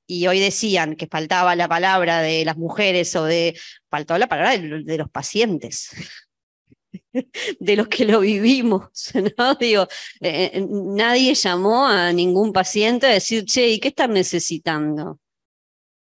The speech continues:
Siempre es médico, mujeres, legisladores, digo, con todo el respeto, pero ¿qué,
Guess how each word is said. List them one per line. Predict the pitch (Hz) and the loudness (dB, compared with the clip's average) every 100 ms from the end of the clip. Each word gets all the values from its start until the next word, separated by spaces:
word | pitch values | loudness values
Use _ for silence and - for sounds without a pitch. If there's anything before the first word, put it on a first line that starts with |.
| _ | _
Siempre | - 240 208 | -2 0 0
es | 180 | 0
médico, | 196 220 233 202 - 185 180 175 170 | 0 2 2 0 2 2 2 2 0
mujeres, | 170 160 226 220 180 | -2 -2 0 0 0
legisladores, | 170 175 165 165 202 220 165 160 156 | 0 -2 0 2 2 2 2 0 -2
digo, | 165 160 151 | 0 0 -2
con | _ - 170 165 | _ -8 -8 -4
todo | 202 214 | 0 2
el | 190 | 0
respeto, | 156 170 240 240 185 | -2 -2 0 0 0
pero | 160 151 | -4 -4
¿qué, | 180 | -6